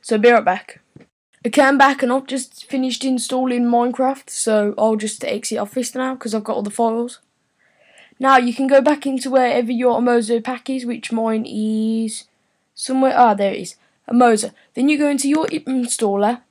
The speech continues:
as we did before, and then you press open. Now, you go into next, then you click the ones you wanna install, airships, all this, mob mass, and all that.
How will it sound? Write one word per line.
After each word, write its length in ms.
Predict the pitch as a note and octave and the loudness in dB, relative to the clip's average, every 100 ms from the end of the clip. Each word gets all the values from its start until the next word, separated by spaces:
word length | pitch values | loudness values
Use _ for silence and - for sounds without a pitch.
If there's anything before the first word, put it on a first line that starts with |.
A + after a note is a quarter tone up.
| - | -14
as 240 | - F#3 | -12 -10
we 80 | G#3 | -8
did 200 | G3+ F#3+ | -8 -8
before, 380 | G3+ - G3 G3+ | -8 -6 -4 0
and 100 | G#3 | 0
then 140 | G#3 | 0
you 80 | G3+ | -2
press 260 | - G#3 G3+ | -4 -6 -4
open. 460 | G3 G3+ A#3 B3+ - _ _ _ _ _ _ _ - | -6 -4 -4 -4 -10 _ _ _ _ _ _ _ -4
Now, 300 | A3+ A3 F3 | 2 4 2
you 180 | G#3 G#3 | 0 0
go 80 | |
into 220 | B3 A3+ A3+ | 0 0 0
next, 580 | C#4+ C#4 - - - - - | 2 0 -2 -8 -8 -16 -6
then 260 | A#3+ A#3+ A#3+ | 0 2 2
you 80 | |
click 220 | A3 C4 B3+ | 0 -2 -2
the 100 | A#3 | -2
ones 220 | A#3+ A3+ | 0 0
you 80 | A#3+ | 0
wanna 140 | A3+ | 0
install, 440 | A3 A3 B3+ B3+ | -2 -2 -2 0
airships, 800 | B3 A#3+ A#3+ - A#3+ - - - | 0 2 2 0 -6 -6 -8 -8
all 200 | G#3 G3+ | -6 -4
this, 480 | G3+ A3 G#3 - - | -2 -2 -4 -8 -4
mob 320 | G#3+ G#3 G#3 | -2 -2 -2
mass, 520 | G#3+ G3+ - - - - | -6 -6 -8 -14 -14 -10
and 140 | G3+ | -6
all 160 | G3 G3+ | -4 -4
that. 160 | - | -6